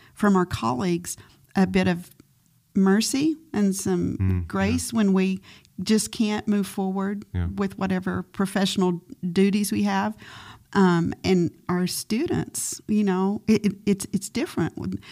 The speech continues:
Speaker 1: They expect some understanding about the whole person and their, their mental health and well-being.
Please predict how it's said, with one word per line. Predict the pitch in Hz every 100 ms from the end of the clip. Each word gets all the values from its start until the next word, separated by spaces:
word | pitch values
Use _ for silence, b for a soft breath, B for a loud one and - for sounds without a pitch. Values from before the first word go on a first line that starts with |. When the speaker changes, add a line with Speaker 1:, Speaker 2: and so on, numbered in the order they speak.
| B
Speaker 1:
They | 202
expect | 233 - - 220 -
some | - 175 170 175 - b b -
understanding | 208 208 - 190 202 254 302 320
about | 196 185
the | 180
whole | 175 208
person | 220 214 220 247 240 247
and | 196 185
their, | 170 170 - B B B
their | 196 196 - -
mental | 196 208 208
health | 208 196 226 -
and | 190
well-being. | 190 190 190 202 226 240